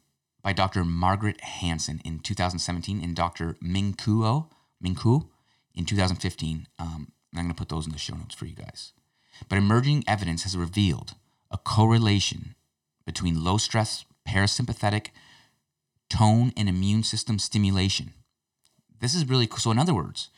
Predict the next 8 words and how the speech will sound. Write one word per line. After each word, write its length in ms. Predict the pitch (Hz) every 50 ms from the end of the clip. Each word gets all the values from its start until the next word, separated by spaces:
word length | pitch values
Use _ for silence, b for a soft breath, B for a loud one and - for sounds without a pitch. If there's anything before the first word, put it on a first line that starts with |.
| b b b b b b b b b b b b _ _ _ _ -
our 140 | 101 120 131
immune 220 | 135 127 123 120
systems 460 | 113 - 110 - - 82 90 - - _ _ _ _ _ _ _ _ _ _ _ _ _ -
are 80 | 85
happy 580 | 80 - - - 92 95 92 - 82 87 92 - _ _ _ _ _ _ _ _ _ _
when 180 | - 123 143 147
we're 140 | 156 165 139
happy. 340 | 98 76 - - - -